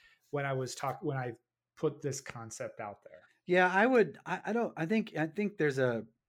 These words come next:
Speaker 2: there's, I mean, I, I would call that, like, user interface design, right? Or
Speaker 1: User interface, okay.
Speaker 2: Yeah,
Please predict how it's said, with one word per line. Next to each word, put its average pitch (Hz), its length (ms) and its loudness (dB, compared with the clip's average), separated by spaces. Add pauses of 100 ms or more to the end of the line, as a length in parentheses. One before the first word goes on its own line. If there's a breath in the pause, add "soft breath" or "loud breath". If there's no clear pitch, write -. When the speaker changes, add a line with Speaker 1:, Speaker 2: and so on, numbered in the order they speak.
(460)
Speaker 2:
there's, 127 360 -6 (380)
I - 40 -4
mean, 143 180 2
I, 151 200 4
I 165 40 6
would 180 120 6
call 160 200 2
that, 127 180 2 (180)
like, 117 240 -6
user 120 300 -2
interface 107 420 -4
design, 92 420 -10 (260)
right? 92 220 -16
Or - 60 -4
Speaker 1:
User 156 220 2
interface, 139 320 -6
okay. 156 240 -4
Speaker 2:
Yeah, 117 280 -2